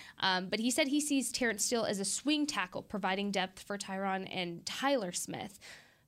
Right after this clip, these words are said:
But there was some debate over this because just the order of your O-line right now, what it's going to look like, health standpoint. So I'm gonna open this up. Ladies, what is your ideal O-line? Who is where? What looks like what? And where,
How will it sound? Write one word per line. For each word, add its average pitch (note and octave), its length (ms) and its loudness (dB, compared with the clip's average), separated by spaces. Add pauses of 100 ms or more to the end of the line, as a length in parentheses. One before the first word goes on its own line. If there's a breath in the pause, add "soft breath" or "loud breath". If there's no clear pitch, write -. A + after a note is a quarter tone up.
(120)
But C#4 100 8
there D4+ 140 6
was C5+ 220 8
some E4 500 4 (140)
debate G#3 380 6
over D#3+ 160 -2
this - 420 -4 (120)
because A#3+ 960 4 (320)
just D#4 340 2
the D4 120 6
order B3 380 6
of G3+ 220 4
your G3 380 4
O-line A3 360 4
right F#3+ 160 0
now, G3+ 220 4
what G3+ 140 2
it's G3 160 -6
going F#3+ 180 0
to F#3 80 -2
look D4+ 240 0
like, C4+ 320 6 (240 loud breath)
health C#4 280 4
standpoint. B3 800 4 (420 loud breath)
So C#4 120 6
I'm E4+ 160 8
gonna D4 140 8
open D4 180 4
this G3+ 160 0
up. E3 200 4 (100)
Ladies, D4 380 4 (180)
what C#4 320 6
is G4+ 160 0
your F4 140 6
ideal A3+ 360 6
O-line? - 440 0 (160)
Who E4+ 240 6
is D#4+ 120 2
where? C4 520 6 (100)
What B3 380 2
looks D4+ 240 0
like C#4+ 160 6
what? A3+ 400 4 (340 soft breath)
And A3+ 220 2
where, A#3+ 200 4